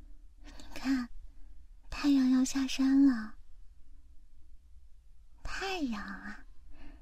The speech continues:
金光灿灿的，好好看啊，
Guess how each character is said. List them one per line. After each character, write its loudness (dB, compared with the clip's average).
金 2
光 6
灿 4
灿 4
的， -4
好 -6
好 -2
看 0
啊， -6